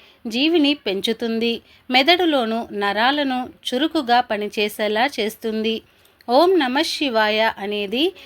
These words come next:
సంపూర్ణ మహామంత్రం. ఏడవది, ఏ ఇంట్లో అయితే శివుడిని భక్తితో పూజిస్తారో వారి ఇంట్లో సానుకూల శక్తి ఉంటుంది. సమస్యలను పరిష్కరించే శక్తి వస్తుంది.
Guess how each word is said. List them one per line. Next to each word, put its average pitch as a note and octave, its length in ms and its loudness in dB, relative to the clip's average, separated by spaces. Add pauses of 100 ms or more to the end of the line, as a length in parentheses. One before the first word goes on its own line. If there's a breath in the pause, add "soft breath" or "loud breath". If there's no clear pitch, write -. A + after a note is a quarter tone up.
(140 loud breath)
సంపూర్ణ E4+ 640 4
మహామంత్రం. A3 960 -2 (520 soft breath)
ఏడవది, A#3+ 680 2 (280 loud breath)
ఏ C4 180 4
ఇంట్లో D#4+ 480 2
అయితే A#3 420 0
శివుడిని A3 680 -2
భక్తితో A3+ 600 2
పూజిస్తారో G#3+ 920 0 (300 loud breath)
వారి D4 320 6
ఇంట్లో C4+ 480 0
సానుకూల B3+ 720 0
శక్తి A3+ 400 -6
ఉంటుంది. A3+ 680 -2 (440 loud breath)
సమస్యలను E4 720 4
పరిష్కరించే A3+ 800 -2
శక్తి - 400 -6
వస్తుంది. A3+ 680 -2